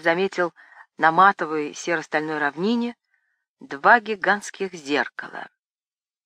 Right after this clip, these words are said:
Правое — почти круг, левое — длинный заостряющийся назад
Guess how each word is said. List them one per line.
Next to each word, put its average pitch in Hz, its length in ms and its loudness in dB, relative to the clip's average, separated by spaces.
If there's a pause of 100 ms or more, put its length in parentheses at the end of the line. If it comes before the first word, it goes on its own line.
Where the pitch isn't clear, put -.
(320)
Правое — 175 460 6
почти - 560 -4
круг, - 600 -6 (500)
левое — 262 600 4 (320)
длинный 220 540 -2
заостряющийся 139 840 -2
назад 135 400 0